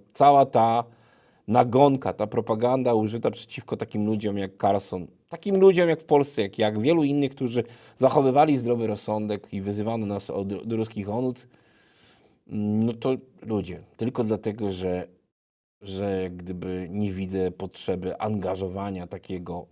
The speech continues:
i gospodarczego, i społecznego, wojskowego w wojnę na Ukrainie, bo co ona dała? No, jesteśmy największymi przegranymi tego konfliktu i będziemy jeszcze bardziej. E, na nasz koszt żyje,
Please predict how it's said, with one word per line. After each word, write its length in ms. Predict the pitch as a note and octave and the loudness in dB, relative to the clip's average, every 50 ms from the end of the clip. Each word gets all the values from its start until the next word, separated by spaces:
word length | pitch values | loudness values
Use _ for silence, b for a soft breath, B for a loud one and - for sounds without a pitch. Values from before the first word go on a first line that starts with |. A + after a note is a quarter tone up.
| _ - | _ -14
i 80 | A2+ | -10
gospodarczego, 800 | G#2 F#2+ - - _ - F2+ E2+ E2 D#2+ - - G#2+ A2+ B2+ A#2 | -8 -8 -10 -8 _ -10 -10 -10 -10 -14 -10 -10 -10 -6 -4 -6
i 80 | F#2 F#2 | -6 -6
społecznego, 720 | - _ - F#2 F2 F2 F2 - _ G#2+ A2 G#2+ G#2 F#2 | -12 _ -10 -10 -10 -10 -12 -12 _ -10 -8 -6 -6 -8
wojskowego 720 | F2+ F2+ F2+ F2+ - _ - F#2 F#2+ G#2+ G#2+ G2 G2+ G2+ - b b b b b b b b b b b b b b b b - | -8 -8 -12 -14 -12 _ -12 -8 -8 -8 -6 -6 -8 -10 -10 b b b b b b b b b b b b b b b b -6
w 160 | G2+ G2 F#2+ | -4 -4 -2
wojnę 260 | G2 G2+ G#2 G2+ G2+ | 0 0 0 0 0
na 140 | F#2 F#2 F2+ | -2 -4 -4
Ukrainie, 560 | F#2 F2+ - F#2+ F#2 F#2 G2 A#2 C3+ C#3 C3+ | -6 -8 -8 -8 -6 -4 -4 -4 -4 -4 -4
bo 120 | C3 A#2 A2 | -2 -4 -2
co 120 | - A2+ | -2 -4
ona 180 | F#2 F2+ F2 F2 | -6 -6 -8 -10
dała? 260 | E2 D#2+ D#2 E2 F#2 | -12 -12 -14 -8 -4
No, 60 | G#2 | -2
jesteśmy 360 | A#2 A2+ - C3+ - D3 C#3 | -2 0 -2 -2 0 2 0
największymi 920 | C3+ C3+ C3+ C3+ C#3 C#3+ C3+ C3+ C#3 C#3 C#3 C3+ - - - C#3 D3 D3+ D3+ | 2 2 4 4 6 6 4 4 4 0 -2 -2 -6 -4 -2 0 0 0 -2
przegranymi 600 | D3 - - C3 B2 C3 B2 A#2+ A#2 A#2 A#2+ A#2 | -4 -2 -4 -2 0 0 -2 0 -2 -4 -6 -4
tego 240 | A2 A2 G#2 G2+ G2+ | -4 -4 -4 -6 -10
konfliktu 680 | G2 - G#2 G#2 G2 - _ F2+ F2 - - _ - _ _ _ _ _ _ _ _ _ _ _ _ _ _ _ _ _ _ _ | -6 -6 -8 -8 -8 -10 _ -10 -10 -10 -14 _ -20 _ _ _ _ _ _ _ _ _ _ _ _ _ _ _ _ _ _ _
i 80 | G#2+ | -6
będziemy 460 | G#2 A2 A2+ A2+ A2 G#2+ C3 B2 A#2+ A#2 | -2 0 2 2 2 2 0 0 0 2
jeszcze 360 | B2 C#3 C#3 - - - G2 | 2 0 0 0 -4 -4 -4
bardziej. 520 | F2+ F2 D#2+ D#2+ F2+ - - C2+ C#2 - _ _ _ _ _ _ _ _ _ _ _ _ - | -4 -4 -8 -8 -14 -16 -18 -20 -20 -20 _ _ _ _ _ _ _ _ _ _ _ _ 2
E, 340 | G2 G#2+ A2+ A2 G#2+ G#2 | 4 6 6 6 4 2
na 440 | G2 G#2 A2+ B2 C3 C#3+ D#3 D#3 C#3+ | 2 2 2 4 6 6 6 4 4
nasz 320 | C3 C3+ C3+ C3 - - - | 2 2 2 2 0 -8 -8
koszt 560 | - - G#2+ G2+ G#2 G#2+ - - _ - - - | 0 4 4 4 4 0 -6 -14 _ -20 -12 -8
żyje, 540 | G#2+ G2 G2+ G#2 G2+ G2+ G#2+ A#2 C#3 C#3 | -6 -4 -2 0 2 4 4 6 4 4